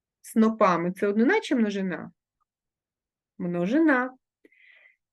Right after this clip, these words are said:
Іде зима, а кожуха нема. Зима — однина чи множина?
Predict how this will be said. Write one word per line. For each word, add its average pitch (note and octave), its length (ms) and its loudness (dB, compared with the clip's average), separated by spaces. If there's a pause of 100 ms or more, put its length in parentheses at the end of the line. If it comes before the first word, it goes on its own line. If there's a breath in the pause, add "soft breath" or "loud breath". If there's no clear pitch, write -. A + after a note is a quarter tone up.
Іде D4+ 580 4
зима, C4+ 640 4 (340)
а A3 120 2
кожуха C#4 800 0 (140)
нема. C4 640 0 (1300)
Зима — G#3 640 -2 (580)
однина A#3+ 380 0
чи E4 160 -4
множина? F#3+ 580 -4